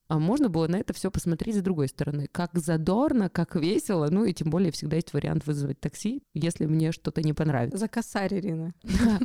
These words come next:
Speaker 1: Но суть в том, что у меня есть всегда возможность, то есть я могу сказать, я могу переделать, я могу передумать. Это окей. Почему менять мнение вдруг плохо?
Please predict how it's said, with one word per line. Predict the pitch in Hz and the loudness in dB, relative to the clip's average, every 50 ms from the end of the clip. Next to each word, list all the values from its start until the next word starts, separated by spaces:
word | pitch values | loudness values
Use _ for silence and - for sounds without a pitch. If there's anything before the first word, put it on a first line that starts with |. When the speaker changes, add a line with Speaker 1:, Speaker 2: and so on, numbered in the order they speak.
| 240 320 226 170 - | 0 0 0 2 4
Speaker 1:
Но | 196 220 277 247 190 - | 4 6 6 4 4 2
суть | - - 190 | -2 -6 -6
в | - | -4
том, | - - 440 | -4 -4 -4
что | - - - | -2 0 2
у | 220 | 2
меня | 220 233 247 | 4 4 4
есть | 254 220 | 2 0
всегда | - - 208 202 233 | -2 -4 -4 -2 0
возможность, | 220 233 214 220 247 269 269 233 190 170 - | 0 0 0 2 2 2 2 2 2 0 0
то | - | -2
есть | 175 160 | -2 0
я | 202 214 | 0 0
могу | 214 214 202 208 | 0 0 -2 -4
сказать, | 208 - - 220 185 226 262 302 311 - | -6 -4 -4 -2 0 0 0 0 0 0
я | 190 | 0
могу | 180 202 196 196 | 0 0 0 -2
переделать, | 190 - - 185 190 180 175 226 247 254 226 - | -2 -2 -2 -2 -2 -2 -2 0 0 0 0 0
я | 180 | 0
могу | 190 190 180 | 0 0 0
передумать. | 180 - - 190 202 185 196 202 180 143 139 - - _ _ _ _ - | -2 -2 0 0 0 0 0 0 0 0 -2 -4 -12 _ _ _ _ -4
Это | - - - 202 208 | -2 0 2 4 2
окей. | 220 - - - 240 240 226 190 156 156 - | 2 0 0 0 2 4 4 2 2 0 -4
Почему | - - - - - 202 226 277 302 285 226 - | -6 -6 -2 0 2 4 4 4 4 4 2 2
менять | 170 175 190 202 202 - - | 2 2 2 2 0 0 0
мнение | 170 156 156 170 185 226 285 330 302 226 180 | 0 2 2 4 4 4 4 4 2 2 0
вдруг | 151 151 - - 226 240 - - 214 | -2 -2 -2 -2 -2 -2 -4 -6 -4
плохо? | - 180 190 170 156 139 - 156 - | -2 0 0 0 -2 -4 -6 -10 -12